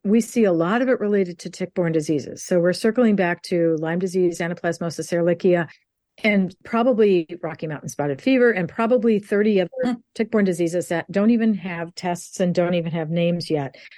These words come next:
Speaker 1: that are thought to be triggers for this, 'cause something makes your body say, "That red blood cell that's in your circulation, no,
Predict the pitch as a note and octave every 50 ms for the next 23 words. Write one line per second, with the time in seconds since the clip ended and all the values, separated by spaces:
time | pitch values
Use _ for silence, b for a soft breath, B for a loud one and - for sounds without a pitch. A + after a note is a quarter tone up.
0 | B B - F#3 F3+ F3 E3 D#3 - - F#3+ E3+ E3 E3+ - - - - E3+ E3+
1 | E3 D#3+ D#3+ D#3 D3+ - _ _ _ - _ - - B3+ A3+ F#3+ E3 D#3 - -
2 | F3+ D3+ C3+ - - - - G#3 G3+ - C#4+ D#4 F4 - F4+ D#4 C4+ A#3 G#3+ G3
3 | - - G#3 F3+ F3 E3+ F3 E3+ E3+ D#3+ - - - G3 F3 E3 D#3 D3+ D3+ C3+
4 | B B B B B B _ G#3 A3 G#3+ A3 A3+ A#3 A3 A#3+ B3+ B3 - - B3
5 | A#3 A3+ A3+ A3 G#3+ - A3+ A3+ A3 G#3 - A3+ G3+ - A3+ G#3 G#3 G#3 G#3 -
6 | A3+ G3 - C4+ D#4 D#4 D#4 D4+